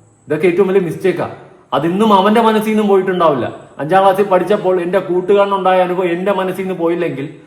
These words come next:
അന്ന് അത് അനുഭവിച്ച് അവൻ്റെ മനസ്സിൽ നിന്ന് ഇന്നും പോയിട്ടുണ്ടാവില്ല. ഞാൻ ഉറപ്പ് പറയുന്നു. ഇതൊക്കെയാണ് ഓരോ കാലങ്ങളിൽ നടന്നിട്ടുള്ള കാര്യങ്ങൾ. സ്കൂളുകളിൽ പിള്ളേരെ എന്തെങ്കിലും തെറ്റ് ചെയ്താൽ കൂടി പറഞ്ഞ് മനസ്സിലാക്കി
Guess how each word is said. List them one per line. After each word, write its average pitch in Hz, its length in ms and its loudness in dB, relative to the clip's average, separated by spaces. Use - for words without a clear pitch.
അന്ന് 160 160 -4
അത് 180 100 0
അനുഭവിച്ച് 190 480 2
അവൻ്റെ 185 220 0
മനസ്സിൽ 180 340 -2
നിന്ന് 170 140 -6
ഇന്നും 180 200 -4
പോയിട്ടുണ്ടാവില്ല. 135 720 -6
ഞാൻ 139 120 -4
ഉറപ്പ് 147 260 -4
പറയുന്നു. 139 360 -2
ഇതൊക്കെയാണ് 156 400 -4
ഓരോ 151 260 2
കാലങ്ങളിൽ 156 460 2
നടന്നിട്ടുള്ള 151 540 -2
കാര്യങ്ങൾ. 135 400 -2
സ്കൂളുകളിൽ 175 580 2
പിള്ളേരെ 175 440 -4
എന്തെങ്കിലും 170 340 -6
തെറ്റ് 160 200 -4
ചെയ്താൽ 165 300 0
കൂടി 151 320 -4
പറഞ്ഞ് 151 280 0
മനസ്സിലാക്കി 143 540 -4